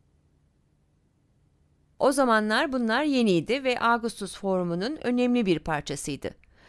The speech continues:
Vespasianus buraya Forum Pacis'i ekledi. Domitianus da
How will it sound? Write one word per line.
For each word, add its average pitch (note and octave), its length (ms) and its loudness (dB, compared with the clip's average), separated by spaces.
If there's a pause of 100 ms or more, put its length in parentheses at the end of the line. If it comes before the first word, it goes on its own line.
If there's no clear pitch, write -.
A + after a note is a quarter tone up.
(260)
Vespasianus C4 840 -2
buraya C4 540 -2
Forum C4 420 -2
Pacis'i - 420 -6
ekledi. C3 420 -6 (1000)
Domitianus B3+ 720 -2
da G#3 240 0